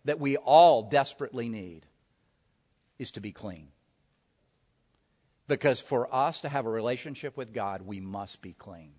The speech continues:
The unclean cannot touch the clean. But God, the clean,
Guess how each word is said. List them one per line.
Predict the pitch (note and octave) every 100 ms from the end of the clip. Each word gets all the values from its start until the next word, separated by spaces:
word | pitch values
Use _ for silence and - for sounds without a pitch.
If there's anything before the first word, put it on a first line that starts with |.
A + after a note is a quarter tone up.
| _ _ _ _ _ _ _ _ _ _ _ _ _ _ _ _ _ _ _ _ _ _ _ _ _ _ _ _ _ _
The | A#2 A2+
unclean | C#3+ D#3 - A2+ G2 G2
cannot | - A#2 A2+ B2 -
touch | - C3 F2+ - - - _ _ _ _ _ _ _ -
the | A2
clean. | - A#2 G2+ D#2 C#2+ _ _ _ _ _ _ _ _ _ _ _ _ _ _ _ _ _ _ _ _ _ _
But | B2 A2 G2
God, | B2+ C3+ F2+ G2+ -
the | A#2
clean, | - C#3 B2+ A#2 F2+